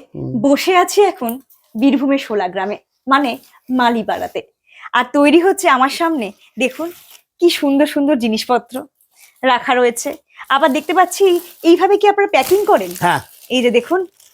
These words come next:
Speaker 1: প্রতিটা প্যাকেটের
Speaker 2: একদম
Speaker 1: নাম ধুলোবালি বসে যাবে তো প্যাকেট না করলে।
Speaker 2: একদম দেবী সরস্বতী, দেবী লক্ষ্মী, কার্তিক, গণেশ, মা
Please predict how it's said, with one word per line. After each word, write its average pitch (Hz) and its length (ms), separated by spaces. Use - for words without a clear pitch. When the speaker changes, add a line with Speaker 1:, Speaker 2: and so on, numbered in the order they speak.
Speaker 1:
প্রতিটা 175 260
প্যাকেটের 196 360
Speaker 2:
একদম 208 200
Speaker 1:
নাম 220 120
ধুলোবালি 220 360
বসে 190 260
যাবে 208 140
তো 285 160
প্যাকেট 170 360
না 175 60
করলে। 214 240
Speaker 2:
একদম 247 360
দেবী 254 180
সরস্বতী, 285 600
দেবী 240 320
লক্ষ্মী, 330 440
কার্তিক, 262 520
গণেশ, 254 440
মা 294 220